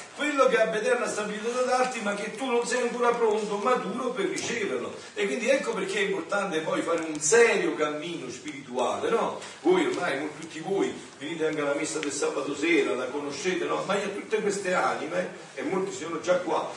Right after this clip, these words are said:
venute solo per questo, ma io le ho portate tutte in un cammino, e le porterò tutte in un cammino, perché so già che in quel cammino si risolverà tutto.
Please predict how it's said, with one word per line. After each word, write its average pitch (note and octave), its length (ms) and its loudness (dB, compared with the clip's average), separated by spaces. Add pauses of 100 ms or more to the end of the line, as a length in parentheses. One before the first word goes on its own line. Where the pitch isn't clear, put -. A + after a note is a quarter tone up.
venute A3+ 240 -4
solo B3 240 4
per A3+ 160 4
questo, G3 240 -4
ma G3 80 -2
io B3+ 80 0
le A3+ 60 6
ho - 60 4
portate G3 360 -4
tutte A3 260 -4
in A3 60 -2
un G#3 160 -2
cammino, F#3 400 2
e - 20 2
le - 80 0
porterò G3 360 -2
tutte A3 320 2
in G#3+ 80 2
un G3+ 140 2
cammino, F3 920 0 (360)
perché - 240 -4
so - 180 4
già C#4 180 10
che - 80 4
in G3+ 140 0
quel - 140 -2
cammino A3+ 520 2
si - 100 -6
risolverà A3+ 540 6
tutto. - 640 -10